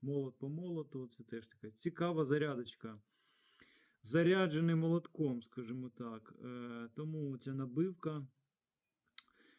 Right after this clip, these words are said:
Зручніше тримати, е, ну, от по відчуттях він більш такий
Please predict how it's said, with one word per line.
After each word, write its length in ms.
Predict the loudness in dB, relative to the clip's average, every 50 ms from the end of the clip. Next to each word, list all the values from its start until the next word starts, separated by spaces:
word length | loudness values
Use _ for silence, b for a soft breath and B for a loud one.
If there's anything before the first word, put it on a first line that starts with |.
| b b b b
Зручніше 1120 | -6 -2 -2 -2 -2 0 2 6 8 8 8 6 4 2 4 4 4 4 2 0 -2 -6 -8 _ _
тримати, 680 | -2 0 0 2 2 2 2 0 -2 -4 -2 0 0 2
е, 1200 | 2 0 -4 -8 -10 -12 -12 -10 -10 -8 -8 -10 -10 -10 -10 -10 -10 -10 -10 -12 -12 -12 -12 -14 -16 _ _ _ _ _ _ _ _ _ _ _ _ _ _ _ _
ну, 140 | -10 -8 -8
от 100 | -8 -10 _ _ _
по 140 | 0 2 2
відчуттях 720 | 2 0 -4 -6 -10 -10 -4 0 2 4 4 2 0 -2 -6
він 140 | -6 -6 -4
більш 280 | -6 -6 -8 -8 -12
такий 540 | -12 -14 -14 -10 -8 -6 -6 -6 -8 -10